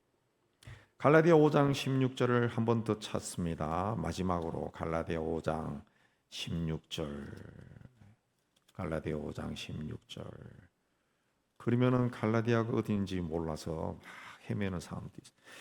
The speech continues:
갈라디아 오 장 십육 절. 같이 읽어볼까요?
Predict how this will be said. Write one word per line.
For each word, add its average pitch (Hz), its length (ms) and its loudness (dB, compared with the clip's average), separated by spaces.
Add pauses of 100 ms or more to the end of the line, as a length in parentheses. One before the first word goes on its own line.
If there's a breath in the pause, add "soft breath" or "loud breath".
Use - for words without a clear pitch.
(360 loud breath)
갈라디아 110 480 4
오 101 180 2
장 90 160 0
십육 78 540 -8
절. 87 140 -10 (720)
같이 - 260 -2
읽어볼까요? 123 720 2